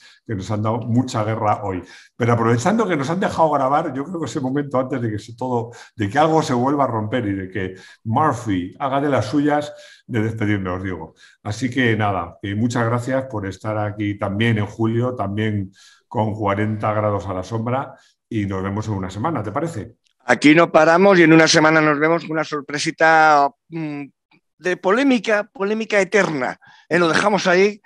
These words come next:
Speaker 2: para que la gente sepa que ya que no hay tanta actividad, vamos a contar, vamos a, a volver a azuzar el fuego en una polémica eterna,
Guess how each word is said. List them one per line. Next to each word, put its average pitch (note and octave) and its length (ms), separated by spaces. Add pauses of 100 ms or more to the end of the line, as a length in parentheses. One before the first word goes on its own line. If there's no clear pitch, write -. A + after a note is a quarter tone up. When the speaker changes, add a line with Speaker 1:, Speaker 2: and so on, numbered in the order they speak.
(360)
Speaker 2:
para D3 240
que D3+ 100
la D3 140
gente E3 640
sepa E3 340
que D#3+ 180
ya D#3 160
que D3+ 160
no D#3 120
hay D3+ 80
tanta D3+ 280
actividad, D3 480
vamos D3+ 300
a D3 120
contar, C3+ 520 (300)
vamos F3+ 240
a, F#3+ 140
a E3 40
volver D#3 300
a E3 220
azuzar D#3 420
el D#3 100
fuego D3+ 380
en C#3+ 60
una D3+ 160
polémica D3 540
eterna, D3 480